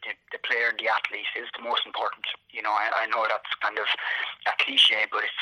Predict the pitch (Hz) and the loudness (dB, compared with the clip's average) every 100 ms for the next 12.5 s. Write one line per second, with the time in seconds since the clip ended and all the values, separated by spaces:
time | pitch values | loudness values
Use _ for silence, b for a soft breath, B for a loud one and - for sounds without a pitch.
0 | - - - - - - - - - - | -6 -6 -4 -2 -2 -4 -2 2 0 -2
1 | _ _ - - 127 113 110 110 110 104 | _ _ 0 2 6 6 6 4 4 4
2 | 113 123 123 98 101 - 104 - - 127 | 2 2 2 0 0 -2 0 4 6 6
3 | 107 B B B B - - 107 107 104 | 2 B B B B -6 -4 -2 -2 -2
4 | - B B - 147 - 127 127 - 190 | -6 B B -10 -12 -12 -10 -4 0 2
5 | 165 139 139 131 123 120 110 110 123 123 | 2 2 2 2 2 2 0 0 2 2
6 | 120 107 - - 110 107 101 - B B | 0 -4 -8 -2 0 0 -6 -18 B B
7 | B B 117 120 120 117 120 113 110 113 | B B 2 6 6 4 0 0 2 2
8 | 113 - 113 - 113 110 113 - - 107 | 2 0 0 0 -2 0 0 0 0 -2
9 | - 113 113 110 - - 123 127 120 B | -4 -2 0 0 0 0 0 0 -2 B
10 | B B - - 110 113 113 113 110 107 | B B -4 -2 0 0 2 2 0 0
11 | 104 107 113 110 107 107 113 107 - 110 | -2 -2 -2 0 0 0 -2 -2 -2 2
12 | 104 - 104 107 | 4 4 4 0